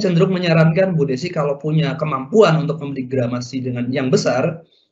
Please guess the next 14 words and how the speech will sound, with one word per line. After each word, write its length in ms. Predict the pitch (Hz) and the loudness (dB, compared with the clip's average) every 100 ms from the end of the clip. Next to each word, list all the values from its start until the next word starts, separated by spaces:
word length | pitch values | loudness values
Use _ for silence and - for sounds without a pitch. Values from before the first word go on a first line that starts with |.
| - | -12
lima 240 | 127 123 139 | -6 -4 0
gram, 240 | 143 139 | 2 0
sepuluh 320 | - - 139 | -2 -8 -2
gram, 480 | 156 135 123 127 127 - _ _ _ _ _ 147 | 2 4 2 0 -4 -8 _ _ _ _ _ -4
belilah 320 | 127 127 160 | 0 2 4
yang 260 | 135 135 160 160 - - _ _ _ | 4 2 -2 -6 -12 -20 _ _ _
sepuluh 360 | - 165 143 131 | -12 -4 0 0
gram 240 | 127 120 | 0 -6
tadi, 320 | 113 101 - _ _ _ | -12 -18 -20 _ _ _
ya, 240 | - 80 - _ _ _ _ _ - | -16 -16 -16 _ _ _ _ _ -10
dibandingkan 480 | 131 123 113 135 135 | -6 -4 -2 -2 -2
yang 40 | 123 | -2
lima 80 | 120 | -2
gram. 320 | 120 - | -4 -6